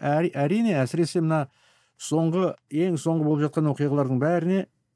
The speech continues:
бірдей баланс сақтап, бірдей хабар беріп отыру керек. Және, ә, <laughs> менің өзінің бір ұраным бар.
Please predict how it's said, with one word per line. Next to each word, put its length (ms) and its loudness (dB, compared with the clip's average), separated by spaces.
бірдей 420 0
баланс 460 0
сақтап, 320 -4
бірдей 300 0
хабар 280 2
беріп 300 2
отыру 220 0
керек. 260 -4
Және, 380 2
ә, 680 -16
<laughs> 80 -2
менің 320 0
өзінің 300 0
бір 100 0
ұраным 460 0
бар. 180 0